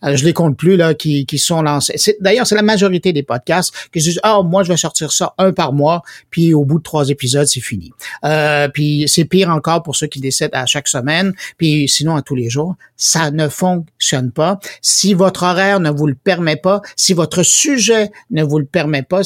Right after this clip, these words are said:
et si votre, évidemment, on marie tout ça, votre horaire et votre connaissance du sujet vous, vous permet pas parce que vous connaissez pas assez, vous allez devoir passer énormément de temps à travailler, à découvrir, à accumuler du matériel pour arriver à produire quelque chose.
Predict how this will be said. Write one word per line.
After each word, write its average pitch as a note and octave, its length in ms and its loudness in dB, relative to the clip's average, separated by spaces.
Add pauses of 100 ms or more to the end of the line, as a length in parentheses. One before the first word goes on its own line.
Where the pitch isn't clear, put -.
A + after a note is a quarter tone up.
(120)
et D3+ 120 -2
si - 160 -2
votre, C#3 240 -4
évidemment, C#3 480 -2
on C#3 60 -2
marie C3+ 260 -4
tout - 120 -8
ça, F#3+ 240 0 (320)
votre E3+ 240 0
horaire E3 300 0
et D#3 40 2
votre C#3 160 0
connaissance D3 500 0
du C#3 120 0
sujet C#3+ 500 0
vous, C3 300 -8
vous C3+ 160 -10
permet B2+ 320 -4
pas F3+ 160 0
parce F3 180 -4
que D3 100 -4 (380)
vous C#3 120 -2
connaissez D3 340 0
pas F3+ 160 0
assez, E3 240 2
vous F#3 120 -2
allez C3+ 100 -2
devoir D#3 300 0
passer D3 260 -2
énormément F3 400 0
de D#3 60 -6
temps F3+ 120 -6 (180)
à C#3 140 -6
travailler, C#3 560 -4 (300)
à D3+ 100 -2
découvrir, D3 760 -2
à C3+ 120 -4
accumuler D3+ 400 -4
du C#3 120 -4
matériel C3 520 -4
pour C#3 140 -6
arriver B2+ 260 -6
à C3 80 -6
produire B2+ 400 -6
quelque - 300 -12
chose. - 340 -12